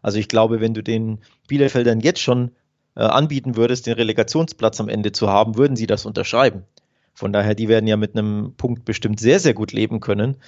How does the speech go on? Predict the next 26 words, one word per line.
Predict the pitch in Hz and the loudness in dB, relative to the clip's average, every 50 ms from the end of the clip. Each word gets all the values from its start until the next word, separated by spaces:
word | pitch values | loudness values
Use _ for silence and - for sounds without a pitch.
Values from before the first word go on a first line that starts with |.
| - - - - - - _ _ _ _ | -20 -20 -20 -20 -20 -20 _ _ _ _
Ja, | 131 139 127 | 2 4 4
und | 95 104 104 - - - - _ _ _ _ _ | 4 2 0 -2 -6 -12 -20 _ _ _ _ _
die | - 110 | -10 -6
Schalker | - - 113 117 117 - 110 101 | 0 2 2 4 4 2 0 2
haben | 113 110 107 | 0 0 2
Druck | - 120 135 - - | 2 0 0 2 0
ohne | 113 110 - - | 0 0 0 0
Ende | 117 120 135 143 139 127 | 0 0 0 0 0 0
und | 120 117 117 117 - - - - - | -2 -4 -4 -6 -10 -16 -18 -16 -10
ob | 123 - - | -8 -8 -6
sie | - - 110 - | -4 -6 -6 -6
den, | - 113 120 135 143 143 143 135 131 - _ _ _ _ _ _ _ - | -4 -2 0 0 0 0 0 -2 -4 -8 _ _ _ _ _ _ _ -2
ja, | 135 135 147 120 - - _ _ _ - | 0 0 0 0 -2 -6 _ _ _ -20
ob | - - - | -18 -12 -6
sie | - 117 | -6 0
damit | 95 123 123 135 135 - | 2 2 4 4 2 2
umgehen | - 135 139 160 156 151 | 0 -2 0 0 0 0
können, | - 160 151 151 151 | 0 0 0 0 0
sei | 135 139 135 | 0 -2 -2
mal | 139 135 | 0 0
dahingestellt. | 123 123 135 170 170 131 123 - 127 135 131 | 0 -2 -2 -2 -4 -4 -4 -2 -4 -4 -4
Von | - 120 110 | -4 -4 -2
daher | 110 113 123 123 120 | 0 0 0 0 -2
so | - 120 | -2 -4
ein | 117 107 | -6 -6
schnödes, | - - 123 123 131 147 156 147 151 151 147 - - | -6 -4 -2 0 2 2 2 2 0 -2 -2 -6 -10